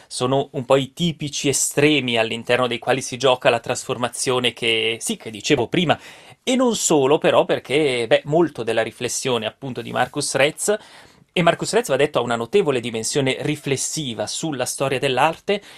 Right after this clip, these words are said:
è prima di tutto un intellettuale che si interessa a quello che gli sta intorno e che addirittura cita e chiama in causa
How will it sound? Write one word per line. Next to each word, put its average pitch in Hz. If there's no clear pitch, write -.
è 175
prima 160
di 151
tutto 151
un 135
intellettuale 135
che 120
si -
interessa 123
a 107
quello 127
che 123
gli 117
sta -
intorno 185
e 131
che -
addirittura 139
cita 247
e 123
chiama 123
in 120
causa 170